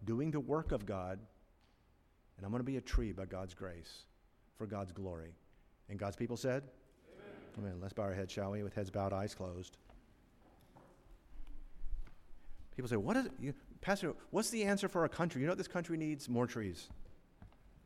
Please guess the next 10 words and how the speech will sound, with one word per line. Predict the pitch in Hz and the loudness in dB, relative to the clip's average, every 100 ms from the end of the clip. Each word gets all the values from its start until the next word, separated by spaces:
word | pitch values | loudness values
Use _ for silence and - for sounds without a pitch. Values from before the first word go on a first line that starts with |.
| - - - - - - - | -20 -20 -20 -20 -20 -20 -2
Less | 107 110 | 0 0
shrubs." | - 101 87 - - - - - - - - - - _ _ _ - | 0 0 -2 -8 -16 -20 -20 -20 -20 -20 -20 -20 -20 _ _ _ -6
Every | - 120 | 0 2
church | - - 143 - - - - - | 2 6 6 6 -4 -12 -20 -2
needs | 117 110 95 - | 2 2 -2 -2
more | 104 117 | 2 2
trees. | - 113 95 90 - - - - - - - - | 0 -2 -4 -8 -14 -18 -20 -20 -20 -20 -20 -12
Strong, | - - 139 127 120 120 - - - - - - - - - | -10 0 2 2 2 -2 -10 -20 -20 -20 -20 -20 -20 -20 -8
godly, | 107 113 113 117 107 - - - - - - - | -2 0 0 -2 -4 -10 -20 -20 -20 -20 -20 -20
fruitful, | - - 139 - 120 | -8 -4 -4 -4 -8